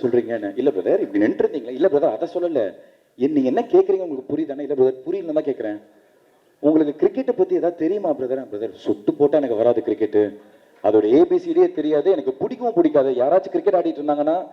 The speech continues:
அங்க போய் பாலை திருடி உள்ள போய் ஒளிச்சு வச்சிருவேன், மேட்ச் ஓடிட்டுனா பிளக்கை பிடிங்கி விட்டு வந்துடுவேன்."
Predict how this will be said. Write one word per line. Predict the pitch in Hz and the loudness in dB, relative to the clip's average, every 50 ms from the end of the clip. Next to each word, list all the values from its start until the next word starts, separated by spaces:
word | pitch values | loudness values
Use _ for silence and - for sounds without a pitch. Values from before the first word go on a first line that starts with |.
| - - _ _ _ | -18 -20 _ _ _
அங்க | - 135 135 | -6 -4 0
போய் | 127 170 175 | 2 2 2
பாலை | 170 131 147 175 180 - - | 4 4 4 4 2 0 -2
திருடி | 170 160 160 170 | -4 0 2 4
உள்ள | 156 143 147 156 | 4 4 4 2
போய் | - 151 135 | 2 0 0
ஒளிச்சு | 131 135 - 147 127 | 0 0 -2 -4 -2
வச்சிருவேன், | - 127 117 110 117 123 123 - - - - - _ _ | -2 0 2 4 4 4 2 -2 -8 -18 -20 -20 _ _
மேட்ச் | - 120 147 190 202 - | -2 2 2 2 2 4
ஓடிட்டுனா | 180 165 156 156 147 135 143 170 | 2 2 2 0 -2 0 0 0
பிளக்கை | 165 - 143 139 143 190 | 2 2 2 2 2 2
பிடிங்கி | 190 165 170 156 | 2 2 2 2
விட்டு | 143 143 143 131 127 | 2 4 4 4 4
வந்துடுவேன்." | 120 127 120 113 117 120 123 | 4 4 4 4 4 2 0